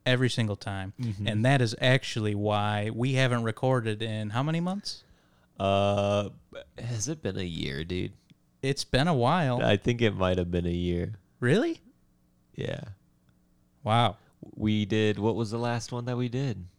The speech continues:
Speaker 1: Anyway,
Speaker 2: Up?
Speaker 1: I've just now, no, I'm not, I don't even wanna say that.
Speaker 2: Yeah.
Speaker 1: I'm, uh,
Speaker 2: Well
Speaker 1: we, we barely got this.
Speaker 2: <laughs>
Speaker 1: Uh, anyway,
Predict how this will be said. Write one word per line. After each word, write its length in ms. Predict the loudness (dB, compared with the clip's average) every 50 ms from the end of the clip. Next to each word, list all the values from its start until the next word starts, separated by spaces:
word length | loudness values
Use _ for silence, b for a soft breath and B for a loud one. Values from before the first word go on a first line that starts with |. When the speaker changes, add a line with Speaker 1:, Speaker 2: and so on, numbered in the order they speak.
| _ _ 2
Speaker 1:
Anyway, 280 | 4 4 6 6 6
Speaker 2:
Up? 340 | 6 6 6 6 4 2 0 0 2
Speaker 1:
I've 160 | 2 0 0 2
just 300 | 2 2 2 2 2 2
now, 480 | 2 2 4 4 2 2 0 -2 -6 -10 _ _ _ _ _ _ -4
no, 140 | -2 -2 -2
I'm 300 | -2 -4 -6 -6 -6 -6
not, 240 | -6 -8 -8 -6 -6 -6
I 40 |
don't 140 | -6 -6 -6
even 120 | -6 -6 -6
wanna 160 | -6 -6 -8
say 260 | -6 -6 -6 -6 -4
that. 200 | -4 -4 -4 -4
Speaker 2:
Yeah. 240 | -4 -4 -4 -2 0
Speaker 1:
I'm, 220 | 0 0 0 0 -2
uh, 200 | -2 0 0 -2 -2 -2
Speaker 2:
Well 180 | 2 4 4 6
Speaker 1:
we, 100 | 6 4
we 180 | 4 4 4 4
barely 440 | 6 6 6 6 6 6 4 4 4
got 280 | 4 2 2 2 0
this. 320 | -4 -8 -8 -8 -10 -12 -14 -12
Speaker 2:
<laughs> 680 | -4 0 0 0 0 -2 -8 -16 -12 -10 -10 -2 4 6
Speaker 1:
Uh, 440 | 8 8 10 10 10 10 8 8 6 4 4
anyway, 420 | 6 8 8 10 10 8 8 6